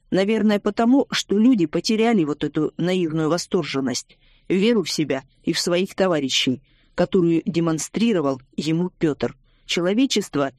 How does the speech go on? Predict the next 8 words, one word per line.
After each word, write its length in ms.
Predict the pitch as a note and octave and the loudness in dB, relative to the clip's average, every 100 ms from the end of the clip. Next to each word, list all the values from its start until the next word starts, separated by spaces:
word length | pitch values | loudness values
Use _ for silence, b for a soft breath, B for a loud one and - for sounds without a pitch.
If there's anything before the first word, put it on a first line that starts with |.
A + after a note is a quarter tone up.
| _ - | _ -2
и 80 | G#3+ | 0
уничтожило 840 | G#3 G#3 G3+ - G3+ D3+ C#3 C3+ - | 2 2 0 -2 -2 0 -2 -4 -8
само 340 | - D#3 D3 | -6 -4 -4
себя. 360 | C3+ C#3+ C3+ C3 _ _ _ _ _ _ _ | -2 -2 -2 -6 _ _ _ _ _ _ _
Сашка, 480 | - - C#4+ - G3 | -6 0 0 2 -2
глядя 360 | F3 G3+ G#3+ G3+ | 2 2 4 2
на 60 | |
Никифорова, 760 | G3+ G3+ G3+ C#4+ - D#3+ C#3+ C3+ | 2 2 2 2 2 -2 -2 -4